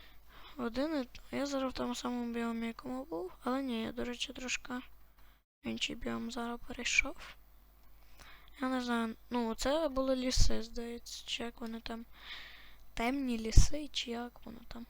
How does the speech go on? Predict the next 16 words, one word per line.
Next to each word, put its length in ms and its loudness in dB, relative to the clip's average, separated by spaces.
темний 440 -6
ліс, 480 -8
здається. 680 -4
Ну, 160 -4
я 120 0
не 80 0
пам'ятаю, 640 -4
чесно 380 -8
кажучи. 600 -8
Я 200 2
не 140 0
дуже 320 0
добре 300 -2
знаю 360 -6
назви 540 -8
біомів 840 -2